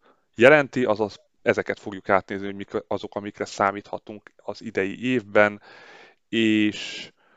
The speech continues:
hogy miket érdemes megnézni, valamint én már most előre megelőlegezem azt lehetőségnek,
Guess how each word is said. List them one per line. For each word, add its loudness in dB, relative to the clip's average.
hogy -8
miket 2
érdemes 2
megnézni, -6
valamint 4
én 0
már 8
most -4
előre 0
megelőlegezem 0
azt -2
lehetőségnek, -2